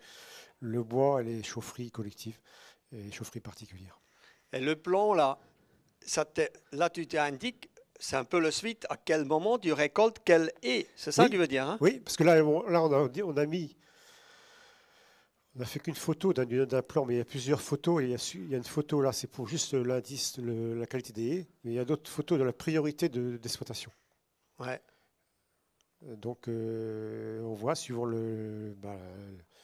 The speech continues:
Speaker 1: nous, sur le, les plans de gestion qu'on f-, qu'on a actuellement, là, c'est ce que nous, on faisait depuis, de génération en génération. On, on n'a rien, on n'a rien modifié, on n'a fait que de valider, on l'a fait valider par un plan de gestion
Speaker 2: Par
Speaker 1: pour
Speaker 2: un,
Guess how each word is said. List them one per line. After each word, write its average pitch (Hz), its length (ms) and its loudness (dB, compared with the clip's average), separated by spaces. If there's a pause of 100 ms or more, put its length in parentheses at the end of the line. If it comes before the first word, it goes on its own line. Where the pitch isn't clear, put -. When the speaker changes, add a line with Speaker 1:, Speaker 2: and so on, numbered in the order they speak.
(880)
Speaker 1:
nous, 160 180 2
sur 160 180 4
le, 139 140 6 (420)
les 127 160 -2
plans 170 200 2
de 139 40 -6
gestion 156 320 -2
qu'on - 160 -6
f-, - 200 -10
qu'on 120 200 -8
a 139 60 -2
actuellement, 131 800 -4
là, 170 120 -4
c'est - 220 -6
ce - 80 -4
que 147 100 -4
nous, 170 160 0
on 147 60 2
faisait 143 400 -4
depuis, 117 300 -12
de 110 340 -8
génération 117 680 -8
en - 20 -12
génération. 110 580 -12 (120)
On, 120 80 -10
on 123 140 -10
n'a 113 120 -4
rien, 139 320 0 (760)
on 135 80 -8
n'a 127 160 -4
rien 127 600 0
modifié, 139 520 0
on 143 60 4
n'a 127 100 0
fait - 140 -6
que 139 100 0
de 110 80 -2
valider, 143 520 2 (260)
on 143 80 -8
l'a 120 100 -2
fait 127 140 -2
valider 127 440 0
par 110 220 -8
un 113 40 -8
plan - 200 -8
de - 60 -14
gestion 120 360 -10
Speaker 2:
Par 143 140 -2
Speaker 1:
pour 156 160 6
Speaker 2:
un, 147 180 2